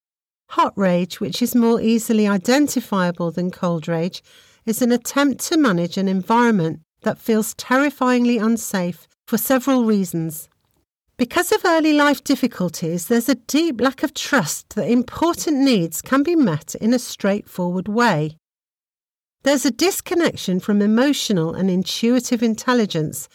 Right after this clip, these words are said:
The frontal cortex goes offline. This makes it difficult to reality check in situations or to assess risk accurately. Risk is either exaggerated or minimised,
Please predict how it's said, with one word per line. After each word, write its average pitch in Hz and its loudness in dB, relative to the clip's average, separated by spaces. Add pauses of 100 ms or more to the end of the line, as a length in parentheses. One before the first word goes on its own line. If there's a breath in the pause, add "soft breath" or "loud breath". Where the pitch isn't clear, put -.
(560 soft breath)
The 240 2
frontal 285 0
cortex - -2
goes 202 0
offline. 196 0 (420)
This - 0
makes 208 0
it 143 -6
difficult - -2
to 202 -4
reality 220 2
check - -6
in 185 -2
situations 165 -4 (440 soft breath)
or 240 2
to 285 0
assess 277 0
risk 269 -2
accurately. 170 -4 (480 soft breath)
Risk 254 0
is 220 0
either 208 2
exaggerated 185 -2 (380 soft breath)
or 208 0
minimised, 214 0